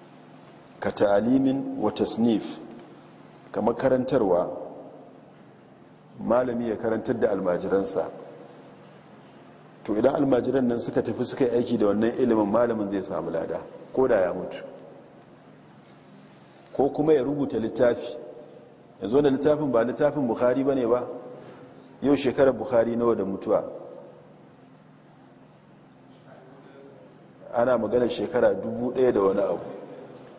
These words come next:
Amma ga littafin nan muna karantawa. Yanzu yana can kwanci kabarin shi, lada za ta je mashi.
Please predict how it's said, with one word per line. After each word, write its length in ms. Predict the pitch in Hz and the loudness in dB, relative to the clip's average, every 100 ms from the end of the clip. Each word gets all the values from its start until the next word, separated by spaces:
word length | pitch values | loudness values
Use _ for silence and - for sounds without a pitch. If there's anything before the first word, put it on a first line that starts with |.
| - - - - - - - - - | -20 -20 -20 -20 -20 -20 -20 -20 -6
Amma 240 | - 113 131 | -2 2 4
ga 140 | 123 | 4
littafin 440 | 107 - 123 117 110 | 2 0 -2 -2 -2
nan 160 | 98 | 0
muna 200 | 101 98 | 2 2
karantawa. 580 | - 87 87 - 87 80 - - - - - - - - - - - | 2 0 0 2 0 0 -6 -12 -16 -18 -20 -20 -20 -20 -20 -14 -6
Yanzu 180 | 101 | 0
yana 180 | 127 120 - | 4 4 2
can 160 | 139 | 0
kwanci 260 | 139 107 113 | 0 -2 0
kabarin 300 | 110 101 101 | 2 4 2
shi, 120 | 92 | 2
lada 260 | 95 95 95 | 2 4 4
za 120 | 98 | 2
ta 100 | 92 | -2
je 160 | 90 87 | -8 -6
mashi. 360 | 90 - - | -6 -6 -8